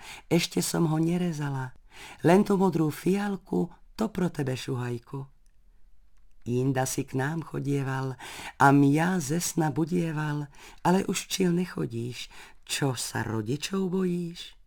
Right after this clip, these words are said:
„Rodičov sa nebojím, než o teba nestojím. Mala z nebyť falešná,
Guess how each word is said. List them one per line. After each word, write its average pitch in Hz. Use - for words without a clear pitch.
„Rodičov 143
sa 127
nebojím, 113
než 180
o 180
teba 160
nestojím. 139
Mala 190
z 160
nebyť 180
falešná, 147